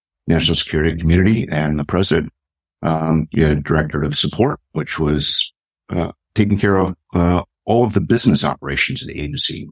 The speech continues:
how you establish facilities, how you travel, how you put up communications, how you have security. And you had a directorate of science and technology,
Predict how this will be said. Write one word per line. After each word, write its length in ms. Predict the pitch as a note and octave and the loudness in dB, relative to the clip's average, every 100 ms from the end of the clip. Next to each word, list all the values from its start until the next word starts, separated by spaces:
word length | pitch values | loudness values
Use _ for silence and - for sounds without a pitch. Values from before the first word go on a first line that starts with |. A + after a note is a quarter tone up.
| _ | _
how 140 | E2+ | -6
you 260 | D2+ D2 C2+ | -4 -4 -4
establish 420 | - - D3 D#2 | -4 -2 -4 -6
facilities, 720 | - - C3 B2 A2+ G#2+ G2 | -4 0 2 4 4 4 2
how 80 | - | 0
you 220 | C#2+ C2+ | -2 -4
travel, 600 | C2 - F2 F2+ D#2+ D2 | -6 0 0 2 0 -2
how 140 | C#2+ C#2+ | -2 -2
you 220 | C#2 C2+ | -2 -4
put 240 | - D#2 | -4 -4
up 100 | D2 C#3+ - | -2 -6 -4
communications, 720 | D2 C#2+ G2+ F#2 - E2 D#2 | -4 0 0 0 0 -2 -2
how 100 | C2+ | -4
you 160 | C#2 | -6
have 140 | C#2 D2+ | -6 -6
security. 500 | - - F#2+ F#2+ - _ _ _ _ | -4 0 2 0 -2 _ _ _ _
And 100 | - | 0
you 60 | F2 | 2
had 180 | D#2+ D#2+ | 2 2
a 220 | D#2 D#2 _ _ - | 2 0 _ _ -4
directorate 560 | D#2 D2+ D2+ D#2 C#2+ | -2 -2 -2 -2 -2
of 220 | D2+ D2 | -2 -2
science 280 | - D#2 D2+ | -2 0 0
and 120 | D2 | -2
technology, 720 | D2 D2+ F#2 G#2 G#2+ D#2+ E2 | -4 -4 -2 0 2 0 -2